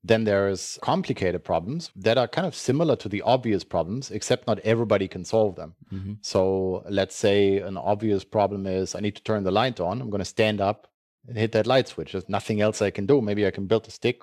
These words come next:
Speaker 1: or something if I have the materials here, but there's really one good way to turn on the light in this room. I have to
Speaker 2: Mm.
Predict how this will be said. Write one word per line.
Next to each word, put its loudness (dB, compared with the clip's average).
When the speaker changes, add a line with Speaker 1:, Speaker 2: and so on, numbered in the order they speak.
Speaker 1:
or -6
something -4
if -8
I 0
have 0
the -8
materials 2
here, 2
but -2
there's 2
really 8
one 4
good 2
way 4
to -10
turn -2
on -2
the -2
light 2
in -8
this -2
room. 0
I -6
have -6
to -8
Speaker 2:
Mm. -8